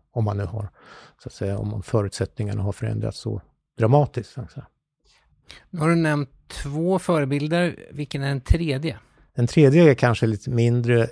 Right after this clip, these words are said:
Speaker 1: känd för, för allmänheten. Han heter Richard Driehaus. Han, eh, eh, det är en, eh, man som bor, han kom från Chicago och han, eh, han brukar kall-, kallas för the father of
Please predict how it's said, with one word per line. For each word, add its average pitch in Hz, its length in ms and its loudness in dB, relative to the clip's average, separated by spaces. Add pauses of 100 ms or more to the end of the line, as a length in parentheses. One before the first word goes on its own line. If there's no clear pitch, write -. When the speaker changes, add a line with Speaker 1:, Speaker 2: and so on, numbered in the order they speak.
Speaker 1:
känd 123 520 2
för, 104 320 2
för 104 200 -2
allmänheten. 101 680 -4
Han 117 120 0
heter 120 280 2
Richard 110 460 -2
Driehaus. 107 680 -2 (400)
Han, 113 380 2
eh, 110 200 2 (420)
eh, 113 520 -6
det 113 160 0
är 110 40 2
en, 110 200 -4 (400)
eh, 113 580 -8 (280)
man 110 220 -2
som 107 260 -6
bor, 110 220 -4
han 110 380 -4 (100)
kom 107 180 -6
från 117 140 -4
Chicago 127 520 2 (580)
och 104 140 -4
han, 110 360 -2 (220)
eh, 123 400 -6
han 113 200 -4
brukar 123 220 -2
kall-, 120 360 0
kallas 113 320 2
för 117 500 -2
the 107 60 -4
father 120 460 2
of 113 160 4